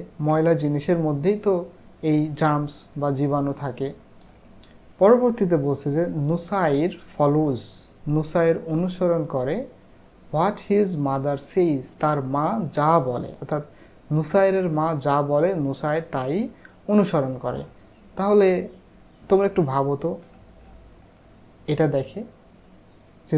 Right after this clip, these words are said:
নুসাইর কিন্তু কোনো কিছুই ভোলে না, তার মা তাকে যা বলেছে সে কিন্তু কোনো কিছুই ভোলে না। তার মানে কি, তার মা যা বলেছে সে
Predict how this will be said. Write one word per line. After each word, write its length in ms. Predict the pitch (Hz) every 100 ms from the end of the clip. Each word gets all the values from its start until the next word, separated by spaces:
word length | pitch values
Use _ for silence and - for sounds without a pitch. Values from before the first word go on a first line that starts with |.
| 147
নুসাইর 360 | 175 180 226 220
কিন্তু 260 | 185 170 190 269 277 - -
কোনো 140 | 247 247
কিছুই 260 | 233 269 214 131
ভোলে 300 | 135 175 175 123
না, 80 | 123 - - - - - - - - - -
তার 160 | 151 147 139
মা 120 | 143 202 302 - - - - -
তাকে 200 | 147 143 139
যা 100 | 139 147 143
বলেছে 340 | 156 156 156 269 -
সে 100 | 139 131
কিন্তু 200 | 143 151 185
কোনো 140 | 143 135
কিছুই 280 | 139 - 220 262 - - - - 147
ভোলে 220 | 196 381
না। 60 | 131 -
তার 120 | 165 170
মানে 140 | 180 160
কি, 100 | 135 135 - - - - -
তার 140 | 160 151 147
মা 100 | 160 180 151
যা 120 | 143 165 156
বলেছে 340 | 151 156 156 240
সে 100 | 226